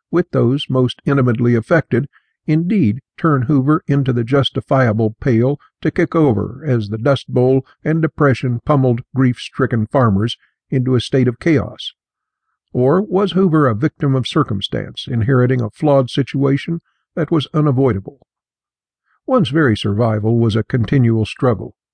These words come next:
as the signs of the times threatened the American way of life. The amelioration of the threat involved the avoidable mistake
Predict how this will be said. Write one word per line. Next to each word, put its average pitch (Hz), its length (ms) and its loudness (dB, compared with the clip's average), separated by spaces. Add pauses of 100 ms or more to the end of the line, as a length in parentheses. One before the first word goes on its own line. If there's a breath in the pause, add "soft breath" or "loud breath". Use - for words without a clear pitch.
(100)
as 117 220 -4
the 107 100 -4
signs 120 400 0
of 113 60 -4
the 110 100 -2
times 135 400 0
threatened 143 400 -2
the 139 120 2
American 147 480 2
way 156 100 2
of 139 140 2
life. 131 380 0 (500)
The 143 100 2
amelioration 135 800 2
of 113 100 -4
the 107 100 -2
threat 135 360 0
involved 123 500 0
the 123 100 0
avoidable 120 500 0
mistake 135 480 -2